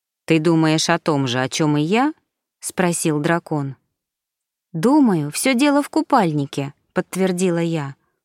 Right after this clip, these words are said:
«Он у неё такой чешуйчатый, что этот принц Джори запросто мог принять её за русалку». «Принц Джори?» Настал чёрёд Миры застыть с открытым ртом.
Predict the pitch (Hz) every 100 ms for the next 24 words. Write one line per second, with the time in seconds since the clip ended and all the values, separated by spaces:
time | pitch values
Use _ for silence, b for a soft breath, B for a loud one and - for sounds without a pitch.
0 | _ 240 247 247 254 262 262 262 254 233
1 | - 254 330 349 - 190 175 160 - 247
2 | 247 247 - - 254 226 - 208 233 339
3 | 370 185 151 _ _ - 226 330 370 226
4 | 220 233 247 240 269 277 311 294 233 226
5 | 214 269 294 - 180 147 143 139 - _
6 | _ _ _ _ _ _ _ _ _ _
7 | - 240 262 262 220 - 185 180 190 180
8 | 240 359 302 175 _ _ _ _ _ _
9 | 214 240 - 247 226 233 233 226 240 277
10 | 294 208 - 196 214 - 269 - 220 -
11 | 240 233 226 226 202 170 147